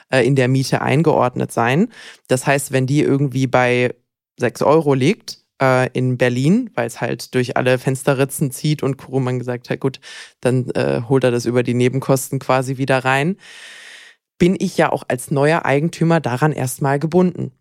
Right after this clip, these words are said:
Das heißt, selbst wenn ich dann investiere, und da können wir jetzt vielleicht einmal schnell aufs neue Heizungsgesetz gucken,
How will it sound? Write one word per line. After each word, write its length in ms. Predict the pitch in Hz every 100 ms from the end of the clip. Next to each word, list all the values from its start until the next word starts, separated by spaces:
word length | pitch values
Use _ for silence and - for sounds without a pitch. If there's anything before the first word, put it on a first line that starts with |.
| _
Das 260 | 135 135 -
heißt, 340 | 135 160 -
selbst 440 | 143 135 131 - 135
wenn 240 | 151 196
ich 280 | 151 165 -
dann 220 | 143 139 139
investiere, 1120 | 139 135 127 - - - 180 208 254 311 381
und 160 | 156 143
da 100 | 131
können 180 | - 147
wir 80 |
jetzt 160 | 139 -
vielleicht 280 | 135 135 139
einmal 260 | 131 165
schnell 260 | 160 160 156
aufs 160 | 147 151
neue 180 | 143 135
Heizungsgesetz 800 | 143 - 143 - 131 123 - -
gucken, 400 | - - 165